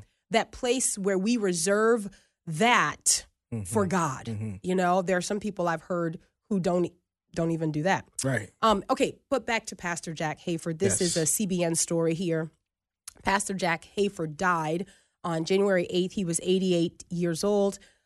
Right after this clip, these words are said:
Speaker 1: Uh, this article here in front of me, affectionately known as Pastor Jack. He was the founder or the founding pastor of the Church on the Way in Van Nuys, California,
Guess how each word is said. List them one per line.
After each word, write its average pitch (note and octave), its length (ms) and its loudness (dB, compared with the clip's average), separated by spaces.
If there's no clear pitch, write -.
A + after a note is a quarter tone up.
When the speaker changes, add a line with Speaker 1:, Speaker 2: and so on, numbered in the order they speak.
Speaker 1:
Uh, E3+ 200 0
this F3 160 -2
article F#3 280 0
here E3+ 360 0
in - 120 -4
front F3+ 200 0
of F3 60 4
me, F3 120 4
affectionately G#3+ 600 0
known F3+ 260 2
as E3 120 -2
Pastor E3+ 400 -6
Jack. D#3+ 480 -6
He A#3 100 0
was G3 140 -2
the F3+ 80 -6
founder F#3+ 840 2
or E3+ 100 -2
the D#3+ 80 -6
founding G3 440 2
pastor E3+ 460 -2
of E3 240 -6
the E3 60 -4
Church - 640 -2
on G3+ 180 0
the F#3+ 80 2
Way F3 340 4
in E3+ 260 0
Van E3 160 2
Nuys, F3 340 2
California, F3+ 800 0